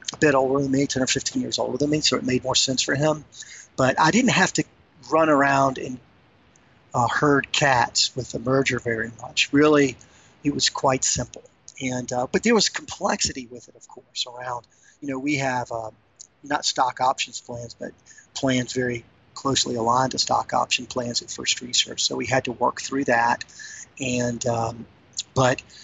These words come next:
it was an amicable process, I would say. It wasn't that, once we agreed upon the price, I don't think it ever got, you know, to, uh,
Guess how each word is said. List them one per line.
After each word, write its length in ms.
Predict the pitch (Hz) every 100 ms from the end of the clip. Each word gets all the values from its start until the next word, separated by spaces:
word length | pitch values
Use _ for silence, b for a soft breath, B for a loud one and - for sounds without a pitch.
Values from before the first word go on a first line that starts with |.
| B B _ -
it 100 | 285
was 140 | 247
an 100 | 175
amicable 800 | 165 156 143 135 - - 117 104 _ -
process, 680 | 143 101 - - - - -
I 20 | 120
would 100 | 131
say. 180 | - - - 143
It 40 |
wasn't 380 | 156 175 196 -
that, 440 | 151 143 147 - - b b b b _ 151
once 260 | 175 -
we 160 | 202 170
agreed 440 | 143 120 135 160
upon 300 | 147 - 127
the 80 | 113
price, 760 | - - 135 117 113 110 - - _ _ _ -
I 140 | 131 - - - _ -
don't 260 | 139 147
think 300 | - 143 131
it 120 | 131 -
ever 240 | 135 127
got, 500 | 117 117 117 123 - - - _ _ _ - - _ -
you 120 | 135
know, 160 | 127 120
to, 280 | - 139 190
uh, 400 | 127 117 117